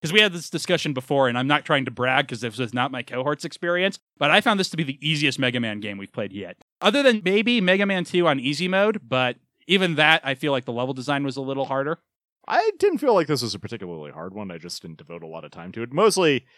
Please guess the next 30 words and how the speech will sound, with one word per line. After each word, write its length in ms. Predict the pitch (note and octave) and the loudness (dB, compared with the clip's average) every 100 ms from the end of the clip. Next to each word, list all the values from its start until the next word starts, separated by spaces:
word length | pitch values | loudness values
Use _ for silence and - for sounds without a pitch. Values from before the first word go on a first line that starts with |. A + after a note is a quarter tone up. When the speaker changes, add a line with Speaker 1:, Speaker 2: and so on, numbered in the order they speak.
| _ _ A#2+ | _ _ -6
Speaker 2:
since 240 | - D#3 | -2 0
we're 60 | C#3 | 0
talking 240 | D3+ A#2+ | 0 0
about 180 | B2 A#2 | 0 0
levels, 380 | A2 G#2+ G#2 F#2+ | -2 -2 -4 -2
like, 180 | B2+ B2 | -2 2
the 80 | |
levels 280 | C#4+ C4+ G#3 | 4 4 6
are 60 | D#3+ | 4
a 60 | |
lot 140 | B2 A2 | 4 0
shorter 300 | A#2+ F#2 E2+ | -2 -6 -8
in 80 | D#2+ | -8
this 180 | D#2 | -10
one. 200 | E2 E2 - _ _ _ - | -10 -12 -14 _ _ _ -6
Speaker 1:
Especially 460 | G3+ B3 A3+ C4 | -4 0 2 4
compared 320 | G#3+ G#3 G3+ D3 | 2 2 2 0
to 60 | |
four, 280 | - C#3+ A2 | 0 0 2
where 160 | G#2+ B2 | 2 0
I 60 | |
thought 180 | A#2 D3 | 2 0
they 80 | C3 | 0
were 100 | A#2+ | -2
way 180 | A2 C#3 | 2 2
too 220 | - D3+ | 2 -2
long. 400 | A#2 B2 D3+ G3 _ _ | 0 2 2 0 _ _
It 120 | D#3+ F3 | -2 2
feels 260 | G3+ G3 | 2 4
like 180 | G#3 F#3 | 4 2